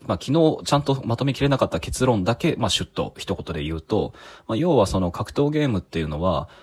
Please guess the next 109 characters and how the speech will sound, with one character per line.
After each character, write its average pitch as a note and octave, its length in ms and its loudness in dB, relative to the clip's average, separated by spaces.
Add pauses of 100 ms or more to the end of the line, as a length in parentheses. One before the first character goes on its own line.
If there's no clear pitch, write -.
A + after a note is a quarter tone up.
(160)
あ E2 160 0
の、 D2+ 420 -4
ド G2+ 180 2
リ E3+ 120 4
ー F#3 40 0
ム F3+ 100 2
マ E3 120 4
ッ - 60 -6
チ - 160 -4
っ - 60 -4
て - 160 -6
い E2+ 40 0
う E2 60 -2
の D#2+ 100 -2
を E2+ 320 0 (260)
遊 F#2 180 2
ば F2+ 120 2
せ - 100 0
る E2 100 -2
ゲ F2+ 120 0
ー D#2+ 60 -2
ム D#2 80 -8
な A#1 100 -6
ん - 40 -10
で - 60 -10
す - 120 -10
よ F2+ 100 -2
ね。 D3+ 160 -2 (360)
あ D#2+ 140 -2
の、 - 380 -6
こ - 160 -2
ん D#3+ 100 2
な D3 260 4 (140)
格 - 220 -4
闘 G2+ 160 4
技 E2+ 80 -6
と D#2+ 100 -2
こ - 160 -2
ん G#2+ 60 2
な G2+ 100 2
格 - 180 -6
闘 F2 160 0
技 D#2 140 -6
が、 - 240 -4
ま F2+ 120 -2
あ、 - 20 2
異 F2 40 0
種 E2+ 140 4
格 - 220 -10
闘 F2 120 0
技 E2 80 -4
で D#2+ 100 -6
ぶ D#2 100 -8
つ - 80 -8
か E2+ 100 -4
る E2+ 100 -4
ん D#2 60 -8
だ D#2+ 80 -6
と。 - 280 -12
あ A2+ 100 0
る B2 80 2
い A#2 40 0
は、 A2 300 0 (140)
格 - 200 -8
闘 C#3 140 2
技 G#2 80 -2
っ - 40 -2
て - 100 -8
い - 20 -8
う - 40 -6
の B1+ 60 -6
を - 80 -12
超 G2+ 140 0
え G2+ 60 -2
て、 G#2+ 240 0
こ - 200 -4
ん F3 80 0
な F3 120 0
文 D#3+ 200 0
化 D#3 140 -4
的 D3+ 220 -2
背 D3 200 2
景 A#2 120 -2
を G2 80 2
持 G2 100 0
つ - 100 -6
キ - 60 -2
ャ G#2 40 2
ラ G#2 100 2
ク - 80 -16
タ - 80 -2
ー F2+ 40 0
と - 120 -6
こ G#2 120 -4
ん A2 60 -2
な A2+ 100 2
文 G#2 220 0
化 A2 100 0
的 G2+ 160 -2
背 G2 220 2
景 - 180 -6
が - 220 -6
っ - 40 -20
て F2+ 100 -4
い - 20 -4
う - 40 -4
こ - 80 -8
と E2 100 -8
で、 F2 260 0